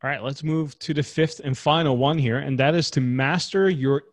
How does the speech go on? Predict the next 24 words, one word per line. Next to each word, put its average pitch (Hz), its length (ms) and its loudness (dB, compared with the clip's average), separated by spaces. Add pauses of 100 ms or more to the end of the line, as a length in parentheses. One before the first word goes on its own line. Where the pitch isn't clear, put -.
evening 175 720 -4 (320)
ritual. 107 480 -8 (300)
So 143 120 -6
the 147 180 -8
evening 233 340 0
ritual 131 500 0
is 139 300 0
kind 277 160 -6
of 277 40 -12
like 269 200 -6
the 160 180 -4 (100)
opposite 160 540 -2
of 127 220 -6
a 117 40 -4
morning 117 320 -4
ritual. 113 460 -12
So 139 160 -6
the 127 80 -2
morning 202 240 -2
ritual 143 340 0
helps 127 300 -2
you 135 80 0
get 123 160 -6
started, 135 480 -2